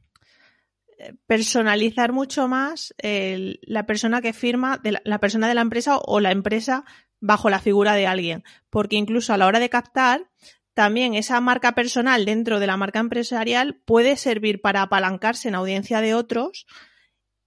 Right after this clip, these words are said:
y captar y, y, mm, y dando, y darnos a conocer, ¿no? Ahora mismo se, se lleva mucho,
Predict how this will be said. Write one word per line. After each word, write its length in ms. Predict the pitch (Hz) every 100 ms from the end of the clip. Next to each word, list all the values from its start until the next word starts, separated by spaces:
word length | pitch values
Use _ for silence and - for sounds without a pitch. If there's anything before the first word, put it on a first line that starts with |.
| _ _
y 140 | 233
captar 640 | 226 202 - - 254 233 -
y, 380 | 233 214 208 -
y, 540 | 220 220 208 196 185
mm, 480 | 185 180 185 185 - - - -
y 140 | - 220
dando, 440 | 226 240 240 240 -
y 120 | 226
darnos 340 | 220 226 233
a 80 | 240
conocer, 440 | 220 202 - 262 233
¿no? 180 | 247
Ahora 240 | 247 208 233
mismo 300 | 262 254 240
se, 300 | 247 233 226
se 160 | 233
lleva 200 | 220 220
mucho, 420 | 226 254 - 269